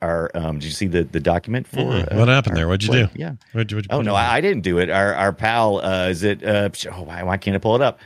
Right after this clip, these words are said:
Speaker 1: We have an individual in the, uh, in the audience, and I can't remember their name right now. Is
Speaker 2: Yeah,
Speaker 1: it
Speaker 2: we just
Speaker 1: Paul?
Speaker 2: know they're
Speaker 1: Right.
Speaker 2: individual. We know they're one person.
Speaker 1: They're individual, and they've been making, they've been doing the Lord's work, and I
Speaker 2: Yeah.
Speaker 1: can't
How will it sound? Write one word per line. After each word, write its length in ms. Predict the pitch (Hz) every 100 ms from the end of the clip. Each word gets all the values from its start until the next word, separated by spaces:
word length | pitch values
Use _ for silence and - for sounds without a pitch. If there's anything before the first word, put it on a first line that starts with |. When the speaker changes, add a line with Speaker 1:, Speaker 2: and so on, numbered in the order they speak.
| - - -
Speaker 1:
We 100 | 123
have 100 | 127
an 40 |
individual 540 | 123 117 107 98 110 117
in 100 | 92
the, 240 | 82 80
uh, 120 | 78
in 120 | -
the 120 | 80 -
audience, 440 | 78 78 113 -
and 160 | - 73
I 60 |
can't 240 | 71 - -
remember 320 | 73 76 71
their 200 | 71 71
name 360 | 71 71 76 73
right 220 | 73 -
now. 220 | 76 92
Is 80 | 90
Speaker 2:
Yeah, 60 | 80
Speaker 1:
it 60 |
Speaker 2:
we 100 | 95
just 160 | 98 92
Speaker 1:
Paul? 60 | 104
Speaker 2:
know 140 | 101
they're 120 | 101
Speaker 1:
Right. 80 | 98
Speaker 2:
individual. 500 | 98 107 104 90 87
We 100 | 101
know 100 | 95
they're 100 | 92
one 220 | 87 98
person. 260 | 104 90 95
Speaker 1:
They're 180 | 131 135
individual, 600 | 156 160 151 160 180 170
and 120 | 143
they've 160 | 139 131
been 200 | 135 131
making, 320 | 135 117 123
they've 120 | 120
been 140 | 113
doing 220 | 110 131 131
the 80 |
Lord's 340 | 131 123 113 101
work, 240 | 101 107
and 80 | 92
I 40 |
Speaker 2:
Yeah. 100 | 90
Speaker 1:
can't 340 | 107 123 -